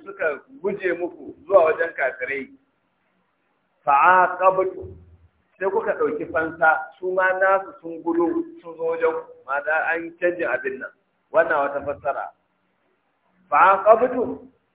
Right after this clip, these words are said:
sai kuka yi ƙoƙari akan ku dawo da su,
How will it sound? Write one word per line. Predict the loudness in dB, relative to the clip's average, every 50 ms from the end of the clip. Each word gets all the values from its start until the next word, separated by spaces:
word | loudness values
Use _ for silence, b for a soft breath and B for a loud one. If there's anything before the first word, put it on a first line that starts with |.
| _ _ _ _ _ _ _ _ 6
sai | 6 6
kuka | 6 2 -2 0 0
yi | 2 2 0 0
ƙoƙari | -2 -2 -2 0 4 4 4 4 4 0 -6 -12 _ _ _ _ _ _ _ _ _ _ -2
akan | -2 0 2 0 0 0
ku | -2 -2 2
dawo | 4 8 10 10 10 10
da | 8 2
su, | -4 -8 -12 -16 -18